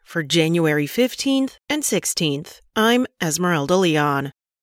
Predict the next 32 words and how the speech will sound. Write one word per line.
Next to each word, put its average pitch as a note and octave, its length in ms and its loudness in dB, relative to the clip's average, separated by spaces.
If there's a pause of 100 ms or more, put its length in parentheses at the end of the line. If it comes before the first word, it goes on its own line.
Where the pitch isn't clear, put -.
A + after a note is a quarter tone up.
(180)
How E4+ 240 0
is F#4+ 100 2
autonomous G#3 680 2
trucking E3 500 0
continuing B3 680 0
its F3+ 160 -4
quest - 520 -2 (120)
to - 100 -8
reduce F3+ 540 -2
crashes F3 580 -2
and E3 180 -2
streamline G3 680 -2
freight A#3 300 -2
movement? D#3 640 -2
Hear F3+ 240 2
from D#3+ 280 -2
Torque - 360 -2
Robotics' F3 600 2
Peter A#3 340 0
Von G3+ 340 2
Schmidt - 560 -2 (140)
and E3+ 200 2
Daimler E3 440 2
Trucks' A3 500 -2
Joanna F#3+ 420 0
Butler G#3 640 -2
in F3 140 -2
our D#3 160 2
latest G3+ 480 2
Road D#3+ 240 0
Signs E3+ 280 0
podcast D#3+ 840 -2